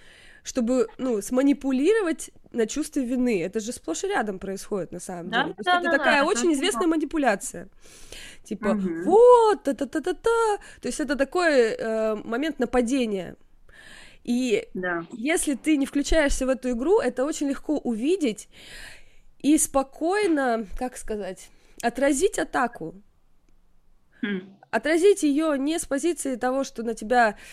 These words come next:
Speaker 1: ну, как бы нападает какой-то хищник, да, а просто, что типа, "Эй, чувак, <laughs> ну,
Speaker 2: Защитить границы.
Speaker 1: я ту-, я здесь",
Speaker 2: Адекватно, как
Speaker 1: да, то
Speaker 2: взрослый
Speaker 1: есть
Speaker 2: человек.
Speaker 1: защитить гра-, отстоять границы, выставить границы, я бы так сказала.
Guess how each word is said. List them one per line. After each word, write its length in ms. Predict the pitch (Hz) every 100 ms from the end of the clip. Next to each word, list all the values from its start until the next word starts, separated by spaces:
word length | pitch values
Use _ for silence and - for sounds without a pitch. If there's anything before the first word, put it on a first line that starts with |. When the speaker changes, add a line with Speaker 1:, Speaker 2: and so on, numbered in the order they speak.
| -
Speaker 1:
ну, 200 | - 233
как 180 | 208 202
бы 80 | 196
нападает 480 | 220 233 240 254 220
какой-то 400 | 214 240 240 220
хищник, 560 | - 415 508 277 214
да, 200 | 196 247
а 140 | - 214
просто, 380 | 277 370 - 277
что 220 | - 226
типа, 260 | 247 214 220
"Эй, 220 | 240 202
чувак, 420 | - 220 208 - - -
<laughs> 200 | 240 -
ну, 280 | - 226 196
Speaker 2:
Защитить 640 | 202 208 240 247 226 269 247
границы. 840 | 247 247 247 247 208 - - 175 -
Speaker 1:
я 180 | 254 320
ту-, 100 | 311
я 280 | 196 277 302
здесь", 120 | 247
Speaker 2:
Адекватно, 520 | 247 202 185 185 180
как 160 | 196 196
Speaker 1:
да, 320 | 320 339 240
то 20 | 214
Speaker 2:
взрослый 360 | 226 277 208
Speaker 1:
есть 40 | 202
Speaker 2:
человек. 380 | - - 175 160 _ - - _ _ - - -
Speaker 1:
защитить 520 | 240 285 349 427 294
гра-, 320 | 302 320 -
отстоять 400 | 262 - 330 320
границы, 640 | 262 330 480 508 262 233 -
выставить 720 | 233 262 359 349 233 214 202
границы, 500 | 226 233 247 202 208
я 100 | 196
бы 100 | 208
так 200 | 233 202
сказала. 440 | - 196 185 -